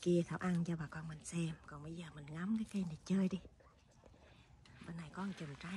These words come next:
đã lắm nè. Cây này Thảo ghép thêm một cái thằng, à, chi cồ vô đây nữa nha bà con. Đó, cái nhánh này nè,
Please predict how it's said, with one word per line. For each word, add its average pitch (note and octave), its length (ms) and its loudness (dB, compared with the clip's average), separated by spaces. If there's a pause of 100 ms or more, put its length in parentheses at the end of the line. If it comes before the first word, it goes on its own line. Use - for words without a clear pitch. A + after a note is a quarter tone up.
đã - 240 -6
lắm A3+ 140 8
nè. G#3+ 140 6 (880)
Cây F#3+ 140 8
này F3 200 10
Thảo - 200 0
ghép A3 240 10
thêm F#3 260 4
một D#3 160 2
cái G3+ 120 -2
thằng, D#3 340 0
à, D3 220 -6 (400)
chi G3 120 8
cồ E3 380 10
vô F3+ 60 8
đây F#3 160 8
nữa F3 80 6
nha G3 160 6
bà D#3+ 100 -2
con. E3+ 180 4 (3250)
Đó, F#3+ 80 -8 (180)
cái F#3+ 160 -2
nhánh G#3 200 4
này F#3 180 8
nè, - 100 -10